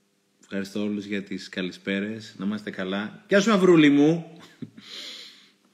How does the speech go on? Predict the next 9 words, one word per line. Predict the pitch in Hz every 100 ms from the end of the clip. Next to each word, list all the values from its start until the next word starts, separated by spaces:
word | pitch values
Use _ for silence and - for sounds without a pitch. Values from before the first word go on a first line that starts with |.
| _ - _ _ -
Σε | 139
λίγο | 151 165
πρέπει | 170 170
να | 165
κοιμηθούμε, | 160 165 180 135 127
έτσι. | 139 185 143 98 - - - - - - - _ _ _ _ _ _ _ _ _ _ -
Είμαι | 131
σπίτι, | 143 - 156 123
ρε. | 104 107